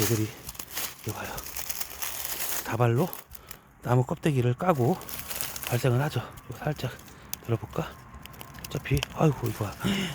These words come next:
느타리가 지 늘려갖고 들어주는 게 좋을 것 같습니다. 이거 봐요. 느타리 발생하는 거 봐요. 근데 올해는 작년에 비해서, 이거 봐요, 많이 나오질 않아요.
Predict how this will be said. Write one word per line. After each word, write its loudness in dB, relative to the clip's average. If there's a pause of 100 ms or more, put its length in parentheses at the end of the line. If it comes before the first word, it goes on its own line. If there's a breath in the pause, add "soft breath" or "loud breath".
느타리가 4
지 2
늘려갖고 6 (320)
들어주는 6
게 -2
좋을 6
것 2
같습니다. -6 (2500)
이거 -10
봐요. -6 (600)
느타리 4
발생하는 6
거 0
봐요. 2 (920)
근데 6
올해는 8 (880 loud breath)
작년에 8
비해서, 4 (120)
이거 -2
봐요, -8 (840 loud breath)
많이 8
나오질 8
않아요. 0